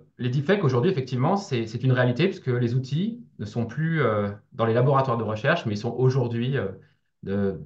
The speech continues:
accessibles au grand public. Alors, je suis pas un ama-, je suis pas, je ne fabrique pas des di-, des deepfakes, mais pour le,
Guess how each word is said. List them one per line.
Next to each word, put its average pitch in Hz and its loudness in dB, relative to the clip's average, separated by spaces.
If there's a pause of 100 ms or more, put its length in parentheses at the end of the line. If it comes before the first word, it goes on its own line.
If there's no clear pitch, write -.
(140)
accessibles 135 0
au 127 0
grand 123 0
public. 92 -8
Alors, 101 -6
je - -14
suis - -12
pas 147 6
un 135 4
ama-, 117 0
je - -10
suis 104 -10
pas, 107 0
je 104 -4
ne 101 -4
fabrique 143 2
pas 143 4
des 107 0
di-, 110 -6
des 107 -6
deepfakes, 131 0
mais 101 0
pour 123 -4
le, 107 -2